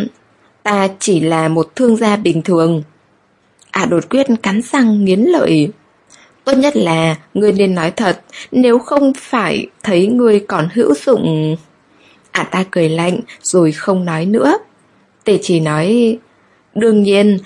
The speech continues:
là ta hữu dụng rồi. Đất Bắc đang phát triển cuộc sống dân chúng,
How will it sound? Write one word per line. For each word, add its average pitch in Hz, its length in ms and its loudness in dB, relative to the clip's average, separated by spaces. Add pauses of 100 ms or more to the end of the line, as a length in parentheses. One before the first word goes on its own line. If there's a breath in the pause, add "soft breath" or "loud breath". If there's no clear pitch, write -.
là 220 200 0
ta 233 160 -2
hữu 254 260 2
dụng 262 280 0
rồi. 165 460 2 (560 loud breath)
Đất 277 200 -2
Bắc 302 220 0
đang 214 260 -2
phát 330 260 -2
triển 175 280 0
cuộc 170 240 0
sống 175 280 -4
dân 208 260 0
chúng, 208 400 2